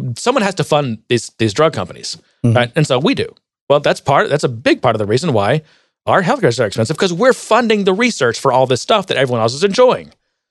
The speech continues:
Speaker 1: That's part of it.
Speaker 2: Unless you
Speaker 1: That
Speaker 2: live, live on the border of some place and you can drive across and
Speaker 1: Yeah.
Speaker 2: get it.
Speaker 1: And then there's a theory that a lot of it's just greed. I mean, up and down the spectrum from, I mean, basically all the providers, the insurers, it's just full of so much greed, you know, and they're,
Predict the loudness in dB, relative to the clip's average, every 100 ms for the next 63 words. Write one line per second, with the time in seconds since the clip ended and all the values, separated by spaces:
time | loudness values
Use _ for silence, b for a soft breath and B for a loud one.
0 | _ _ _ -2 0 0 0 -4 -20 _
1 | _ _ _ _ _ _ 0 0 2 0
2 | -2 0 -2 0 0 0 2 2 0 -2
3 | -4 -2 -4 -4 -4 -2 0 0 0 -2
4 | -2 -2 -2 -4 -4 0 0 0 -2 2
5 | 2 4 4 2 2 -2 -4 0 2 2
6 | -2 -2 -2 -2 0 2 0 -2 -2 -2
7 | -2 -4 -4 -2 -2 -2 -2 -2 -2 0
8 | 2 2 0 2 2 4 2 0 -4 -6
9 | -2 2 0 -2 -6 -8 -2 0 0 0
10 | 0 0 0 0 0 0 -2 0 0 -2